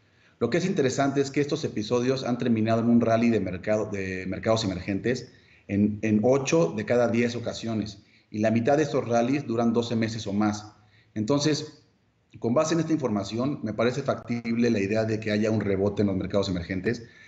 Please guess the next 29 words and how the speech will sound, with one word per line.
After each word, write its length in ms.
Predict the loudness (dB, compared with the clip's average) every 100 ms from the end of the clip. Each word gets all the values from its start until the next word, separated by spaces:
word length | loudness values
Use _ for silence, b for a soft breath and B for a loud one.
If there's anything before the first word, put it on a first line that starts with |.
| B
así 200 | -2 2
como 180 | 2 4
lo 100 | 4
vimos 240 | 4 2
en 80 | 2
septiembre, 760 | -2 -2 0 0 0 -4 -8 -20 _
sin 220 | 0 2
que 80 | 2
el 60 |
S 120 | 0 0
and 140 | -2
P 100 | -2
sufra 380 | -4 -6 -2 -2
una 240 | -2 -4
caída 260 | -2 -2 -2
considerable. 680 | -4 -6 0 2 0 -2 -10 b b b
Incluso, 640 | -10 0 2 4 2 2 -2
no 60 | 0
me 120 | 2
parece 360 | 2 2 2 0
que 100 | 0
el 100 | -2
hecho 220 | 0 -2
de 100 | -2
que 100 | -2
la 80 | -2
economía 580 | -4 0 2 4 2
estadounidense 720 | 0 0 0 2 2 2 -2
continúe 640 | -2 -4 2 4 4 2 0